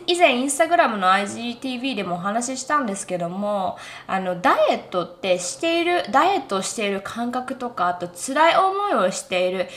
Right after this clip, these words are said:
何かを我慢しているっていう感覚がある限りですね、私は続かないと思いますし、または失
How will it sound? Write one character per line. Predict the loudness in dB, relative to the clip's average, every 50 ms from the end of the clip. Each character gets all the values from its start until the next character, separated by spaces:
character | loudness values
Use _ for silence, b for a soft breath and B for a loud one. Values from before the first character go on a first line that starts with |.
| B B B
何 | -2 0 0 0 0 -2
か | 0 2 2 4 4
を | 2
我 |
慢 | 4 4 4 4 4 2 2 0 -2
し | -6 -6
て | -6 -4 -2 -2
い | -2
る | -2 -4
っ | -4
て | -6 -10 -6 -4 -2
い | 0 0 0 -2
う | -2
感 | -4 -6 -4 -4 -4 -4
覚 | -6 -8 -8 -6 -4 -2
が | 0 2 2 2 0 B B B B B B
あ | 4 4 4
る | 4 2 -2
限 | -4 -4 -4 -4 -2 -2 -4
り | -2 -2
で | -2 -2 -4
す | -4 -6 -8
ね、 | -6 -4 0 2 2 2
私 | 2 2 0 -2 -4 -6 -4 -4 -4 -4 0
は | 2 2 2 2 2
続 | -2 -2 -2 -4 -6 -6 -2 2
か | 4 4 4
な | 6 4 4
い | 4 2 0
と | -4 -4
思 | -2 -2 -2
い | -2 -2
ま | -2 -4 -4
す | -4 -8 -12
し、 | -10 -8 -4 -4 -4 -4 -4 B B B B B
ま | -6 -4
た | -2 2 4
は | 4 4
失 | 4 0 -6 -8